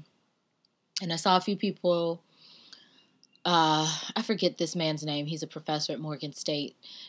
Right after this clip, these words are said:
And he was like, "I'm still not happy. We gotta do this again." He was like, "You know, this is one trial out of many. Like,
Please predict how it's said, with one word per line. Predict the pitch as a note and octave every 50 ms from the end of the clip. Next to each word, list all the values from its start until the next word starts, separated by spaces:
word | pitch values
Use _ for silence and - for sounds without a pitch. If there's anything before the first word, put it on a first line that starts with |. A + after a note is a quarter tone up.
| - -
And | G3+ G3+
he | G3 A3 G#3+
was | F#3 G3 -
like, | F#3 E3+ E3+ E3 - -
"I'm | F3+ G3 G#3 A3 A3+
still | - - - A3+ A3
not | G#3+ G#3 G3+ G3+
happy. | G3+ G#3+ A#3 A#3+ A#3 B3+ A#3+ A#3+
We | A#3 G3+ A3+ G#3+
gotta | A3 G#3 G#3 G3+
do | F#3+ G3+ G3+
this | G3 A3 - -
again." | G3 F#3 A3+ B3+ C#4+ B3 E3+ C#3+ B2+ - - - _ - - - - - _
He | - A3+
was | A3 G3 G3
like, | G3 F#3 F#3+
"You | - G3
know, | F#3+ F3 E3+
this | D#3+ G3 G3 G3 -
is | G#3 E3+ D#3+
one | D#3+ E3+ F3 F3+ F3+
trial | - - F#3 F3 E3+ E3 - -
out | D#3 D#3 D#3
of | D#3 D3 - -
many. | D#3 D#3+ D#3 C#3 - - - - -
Like, | - D#3 C#3+ - -